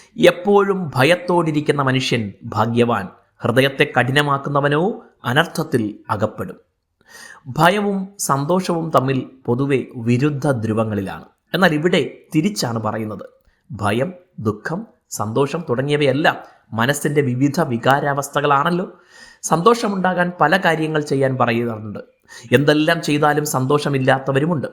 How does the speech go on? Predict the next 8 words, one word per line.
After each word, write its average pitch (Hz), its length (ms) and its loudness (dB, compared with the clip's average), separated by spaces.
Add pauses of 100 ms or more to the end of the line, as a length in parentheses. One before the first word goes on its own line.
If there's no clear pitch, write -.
(500)
ജീവിത 113 360 0
സാഹചര്യങ്ങൾ 135 680 0
കൊണ്ട് 131 240 0
സന്തോഷം 139 520 -2
എന്തെന്ന് 135 300 0
ഒരിക്കലും 156 460 2
അറിഞ്ഞിട്ടില്ലെന്ന് 139 600 0
പറയുന്നവരും 127 540 0